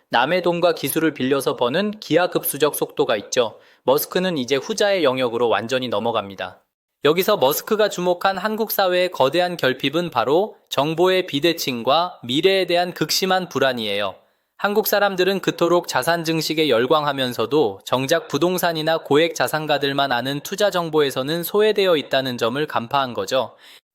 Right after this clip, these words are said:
머스크는 자신이 구축한 시스템을 확장해 인공지능이 실시간으로 전국의 부동산 급매물과 경매 데이터를 분석해 최적의 투자 타이밍을 알려주는 프롭테크 플랫폼을 기획합니다.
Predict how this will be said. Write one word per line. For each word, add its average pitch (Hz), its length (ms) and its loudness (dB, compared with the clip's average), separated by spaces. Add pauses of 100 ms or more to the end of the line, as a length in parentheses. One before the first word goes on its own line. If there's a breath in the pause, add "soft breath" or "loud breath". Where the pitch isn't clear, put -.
(120)
머스크는 208 500 4
자신이 196 380 2
구축한 190 480 0
시스템을 202 580 0
확장해 185 680 0
인공지능이 185 680 2
실시간으로 175 840 2
전국의 156 500 2
부동산 170 480 0
급매물과 151 800 0
경매 151 360 2
데이터를 143 480 2
분석해 120 720 -2
최적의 202 480 2
투자 202 260 0
타이밍을 175 480 2
알려주는 127 720 0
프롭테크 208 680 0
플랫폼을 170 560 2
기획합니다. 110 840 0